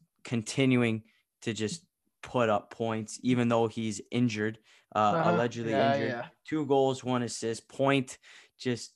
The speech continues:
Speaker 1: three assists. Stammer has a goal. Um, you saw what it was in game one, how Tampa absolutely dominated the Canadiens in every aspect. I, I would think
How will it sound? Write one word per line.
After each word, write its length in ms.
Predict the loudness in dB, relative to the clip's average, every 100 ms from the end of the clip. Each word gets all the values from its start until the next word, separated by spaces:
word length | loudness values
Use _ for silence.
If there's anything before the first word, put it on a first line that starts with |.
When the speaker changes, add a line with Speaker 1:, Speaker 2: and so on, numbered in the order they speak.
| -8
Speaker 1:
three 260 | -2 0
assists. 600 | -2 -4 -4 -4 -4 -12 -20
Stammer 540 | -18 -4 2 4 2 2
has 260 | 2 0
a 60 | -4
goal. 540 | -6 -2 0 -2 -6 _ _ _ _ _ -8
Um, 400 | -4 -4 -6 -10 _ _ -12 _ _ _ _ _ _ _ _ _ _ _ -8
you 120 | -6
saw 460 | 0 4 6 4 0 -4
what 160 | 0 0
it 100 | 2
was 280 | 0 0
in 120 | -4 -6
game 240 | -4 -2
one, 180 | -2 -2
how 200 | -2 -4
Tampa 540 | -4 -6 -6 -6 -8 -10 _ _ _ _ -4
absolutely 720 | -2 0 -2 -6 -4 -4 -6
dominated 640 | 0 2 2 0 -2 -4 -6
the 80 |
Canadiens 600 | -8 -4 -4 -2 -2 -4
in 200 | -6 -4
every 360 | -2 -2 -2 -4
aspect. 600 | -4 -6 -6 -6 -6 -2
I, 200 | -2 -2 -2
I 180 | -2
would 220 | 0 -2 -2
think 240 | -6